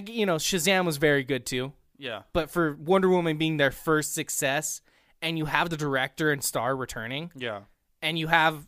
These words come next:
Speaker 1: you know, Pedro Pascal, who a lot of people really enjoy, who
Speaker 2: And he's
Speaker 1: actually
Speaker 2: hot right now. Like,
Speaker 1: Yes, absolutely.
Speaker 2: Yeah.
Speaker 1: And he's doing something really good. There's a lot of excitement. There's a lot that you want out of this, and it's just such a disappointing sequel.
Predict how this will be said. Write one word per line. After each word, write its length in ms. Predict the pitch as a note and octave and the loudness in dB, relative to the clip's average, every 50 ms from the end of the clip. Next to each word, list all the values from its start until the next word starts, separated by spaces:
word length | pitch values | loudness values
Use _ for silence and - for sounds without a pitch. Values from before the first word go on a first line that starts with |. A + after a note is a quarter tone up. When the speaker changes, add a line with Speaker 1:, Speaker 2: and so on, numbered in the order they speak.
| _ _ _ | _ _ _
Speaker 1:
you 100 | F#3+ E3+ | -4 -4
know, 100 | D#3 D3 | -2 2
Pedro 220 | E3+ E3 D3+ D#3 | 2 2 2 2
Pascal, 500 | D3 D3+ C#3 - - E3+ D#3+ D3 C#3+ C#3 | 0 0 0 0 2 4 4 4 4 0
who 120 | C#3+ D3 C#3 | 0 0 2
a 20 | |
lot 180 | C3 D3 C#3+ D3 | 4 4 4 4
of 40 | D3 | 4
people 200 | D#3 D#3 C#3 C#3+ | -2 -6 -8 -4
really 260 | C#3 C#3+ D3 C3+ C3 | -2 0 0 0 0
enjoy, 460 | B2 B2 A#2+ C#3+ C#3+ C3+ B2+ A#2+ B2 C#3 D3 | -4 -4 -2 -2 0 0 0 0 -2 -6 -8
who 160 | D#3 D#3 D3 | -8 -6 -6
Speaker 2:
And 80 | C3+ C3+ | -2 0
he's 80 | E3 G#3 | 0 0
Speaker 1:
actually 160 | - - D3 | 2 4 4
Speaker 2:
hot 140 | F3+ A#3 A#3 | 4 4 2
right 180 | G3+ D3 C3 A#2 | -2 -2 -2 -4
now. 280 | A2 A2 G#2+ G2+ - _ | -4 -6 -6 -6 -4 _
Like, 80 | G3+ C#4 | 4 4
Speaker 1:
Yes, 120 | - - - - | 4 2 0 -2
absolutely. 500 | D3+ D#3 - F3+ G#3+ C#4+ - C#3+ G#2 - | -2 -2 0 0 0 0 0 -2 -6 -8
Speaker 2:
Yeah. 200 | - C3+ B2+ A#2 G#2+ | -10 -8 -8 -8 -6
Speaker 1:
And 80 | G#2 | -6
he's 160 | D3+ E3+ D3+ C3 | -6 -6 -4 -2
doing 220 | F3+ A3+ G#3 F#3 | 0 0 2 2
something 200 | - G#3 E3+ D#3+ | 0 -2 -2 0
really 140 | E3 E3 D#3 | 0 0 0
good. 180 | E3+ G3 D#3 - | 0 -2 0 0
There's 120 | D3 C#3+ D3+ | -2 -2 -2
a 40 | |
lot 280 | D3+ C#3+ E3+ F#3+ G3+ G#3+ | -4 0 2 2 4 4
of 80 | G3 F3 | 2 0
excitement. 560 | D#3 - - - B2+ B2 A#2 A#2+ A#2+ A#2+ - | -4 -6 -6 -4 -4 -6 -6 -10 -14 -14 -10
There's 180 | C#3 C3 B2+ | -10 -6 -6
a 40 | C3 | -6
lot 360 | B2+ B2+ D3 D3+ D#3 D#3+ - | -6 -2 0 0 0 0 -2
that 120 | - D3+ - | -8 -10 -10
you 160 | C#3+ C#3 C3 | -10 -12 -12
want 380 | B2+ B2 B2 B2+ B2+ A#2+ A#2+ - | -10 -6 -4 -4 -4 -4 -6 -8
out 200 | - A#2 A2+ B2 | -6 -6 -6 -6
of 120 | A#2+ A#2+ C3+ | -6 -8 -6
this, 360 | C#3 C#3 D3 C#3+ - - - _ _ _ _ _ _ _ _ _ _ | -4 -4 -4 -4 -8 -12 -14 _ _ _ _ _ _ _ _ _ _
and 140 | - D3 D3+ | -10 -8 -8
it's 160 | D3+ C#3+ - | -6 -6 -6
just 220 | - F3 D3+ - - | -4 -4 -6 -6 -6
such 400 | - - - - G#3 F#3 - F3+ | -4 -2 4 4 4 4 4 0
a 40 | D3+ | -6
disappointing 680 | C3 D3 C#3 B2 - C3+ - - C#3 B2 A2 A2 G#2+ | -6 -8 -6 -6 -6 -6 -6 -6 -8 -8 -10 -12 -14
sequel. 480 | - - G#2+ F#2+ - - - - - | -14 -14 -14 -16 -18 -20 -20 -20 -20